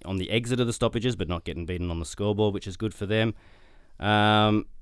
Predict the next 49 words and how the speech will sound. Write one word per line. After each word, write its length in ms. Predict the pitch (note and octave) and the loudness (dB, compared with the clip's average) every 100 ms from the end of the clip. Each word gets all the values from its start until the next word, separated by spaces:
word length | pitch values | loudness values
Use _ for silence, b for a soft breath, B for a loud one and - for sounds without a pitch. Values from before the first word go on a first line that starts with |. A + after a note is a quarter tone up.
| - | -12
again, 400 | A2+ G#2+ A2 G#2+ | -6 2 4 4
one 100 | A2 | 4
of 80 | A2+ | 4
the, 300 | G#2 E2+ F2 | 2 0 -8
one 160 | - G2 | -6 -4
of 60 | F2+ | -2
the 60 | |
huge 200 | E2 F#2+ | -2 -2
numbers, 260 | F#2 F#2 D#2 | -2 -4 -6
we, 160 | F#2 - - - | -8 -8 -20 -8
I 100 | G2 | -2
know 180 | G#2+ G#2 | 2 2
it 40 | |
was 140 | G2+ | 0
windy, 320 | F2 A2 G#2+ G#2 | 2 2 4 4
and 80 | G2+ | 4
I 20 | |
think 160 | A#2 G#2+ | 0 0
the 60 | |
wind 180 | G2+ F#2 | 0 -2
was 100 | E2+ | -2
going 220 | F2 E2 | -4 -4
across 400 | D#2+ - F2+ - | -8 -6 -6 -6
the 100 | F2+ | -8
ground 340 | E2+ E2+ F2 E2 | -6 -4 -4 -4
into, 180 | E2+ - | -6 -8
into 260 | F#2 - | -8 -8
the, 240 | E2+ E2 D#2 b b b b | -8 -6 -8 b b b b
sort 160 | - G2 | -6 -4
of 80 | F#2 | -2
to 80 | |
the 60 | F#2+ | -2
boundary, 380 | E2+ G2 G#2 F#2 | 2 4 4 0
but 140 | E2+ | 0
they 100 | A2 | 4
used 200 | B2+ C3+ | 4 4
the 60 | A2+ | 2
boundary 500 | F2 G#2+ A2 G2 G2 | 2 4 4 2 -2
coming 300 | - G2 F#2+ | -2 -2 -2
out 120 | F#2 | -2
of 60 | F2+ | -4
the 80 | F2 | -6
defensive 480 | F2+ - F2+ - | -8 -6 -6 -8
fifty 280 | - F#2+ F2 | -8 -8 -8
seventy 560 | D#2+ - G#2+ G#2 - G2+ | -12 0 0 0 -4 -8
percent 280 | F#2+ - G2 | -6 -6 -6
of 80 | F2 | -6
the 60 | |
time. 460 | - G#2 A2+ D#3+ | -6 0 2 2